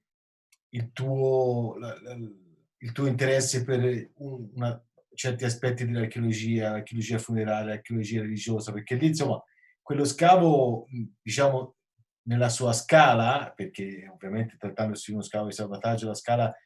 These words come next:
era estremamente ridotta, però ci ha riservato delle grandi sorprese, no?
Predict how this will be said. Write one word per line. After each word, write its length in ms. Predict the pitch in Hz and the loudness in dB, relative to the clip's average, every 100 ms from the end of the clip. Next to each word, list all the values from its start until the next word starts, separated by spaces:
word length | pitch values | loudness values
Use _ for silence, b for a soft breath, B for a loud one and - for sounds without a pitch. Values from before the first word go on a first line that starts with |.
| B | B
era 140 | - 110 | -8 -6
estremamente 580 | 110 123 120 123 123 151 | -4 -2 0 0 0 -2
ridotta, 420 | 135 143 160 147 | 0 0 0 0
però 400 | 117 180 170 - B _ | 4 6 6 2 B _
ci 100 | - | -2
ha 40 | 123 | 0
riservato 540 | 117 123 113 113 117 | 2 0 -2 -2 -2
delle 180 | 110 110 | -4 -2
grandi 240 | 110 107 | -2 -4
sorprese, 580 | 98 110 - 147 123 107 | -4 -6 -2 0 0 -2
no? 380 | 107 139 160 | -2 -4 -6